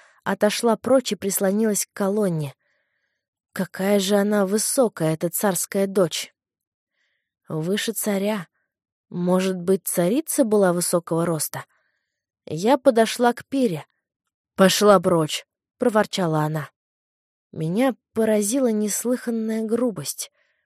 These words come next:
Гостю никогда не предлагают пойти прочь, особенно старшему по возрасту. Я не успела вымолвить ни слова,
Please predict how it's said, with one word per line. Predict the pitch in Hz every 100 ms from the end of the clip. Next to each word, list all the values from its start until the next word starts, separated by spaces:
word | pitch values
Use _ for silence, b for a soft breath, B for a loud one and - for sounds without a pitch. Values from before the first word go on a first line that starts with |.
| _
Гостю | 208 202 220 - 226
никогда | 226 202 202 196
не | 247
предлагают | 247 233 214 202 190 180
пойти | - 185 - 196
прочь, | - 220 170 - - B B
особенно | 196 196 208 208 202
старшему | - 202 190 - 196 180
по | 202
возрасту. | 220 185 151 - 135 _ _ _ _ _ _ _ _ _ -
Я | 170 208 254
не | 247 233
успела | 220 - 262 247 208
вымолвить | 202 226 220 196 202 190
ни | 202
слова, | - - 233 214 147